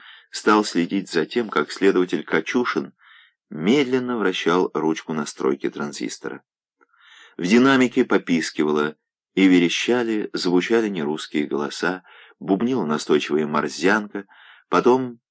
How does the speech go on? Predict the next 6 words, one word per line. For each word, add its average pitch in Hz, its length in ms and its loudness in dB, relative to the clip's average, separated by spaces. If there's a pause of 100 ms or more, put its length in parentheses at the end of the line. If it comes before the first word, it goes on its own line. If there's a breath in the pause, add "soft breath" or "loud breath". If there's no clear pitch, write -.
(320)
прорезался 131 600 2
ясный 113 540 -2
русский 104 360 -4
голос, 76 400 0
сказал 78 480 0
вежливо: 73 500 -2